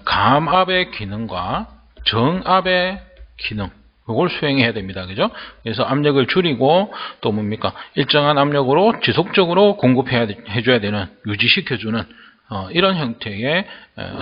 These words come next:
설비가 되겠습니다. 그래서 이것은 정압기에 관한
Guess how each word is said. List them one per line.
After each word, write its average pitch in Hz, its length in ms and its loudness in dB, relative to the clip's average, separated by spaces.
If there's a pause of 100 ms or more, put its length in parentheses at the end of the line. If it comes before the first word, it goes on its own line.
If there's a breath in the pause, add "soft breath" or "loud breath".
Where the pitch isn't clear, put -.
(100)
설비가 123 680 -2
되겠습니다. 90 680 -12 (360)
그래서 113 280 -6
이것은 127 560 -2 (560 loud breath)
정압기에 151 880 2
관한 104 540 -6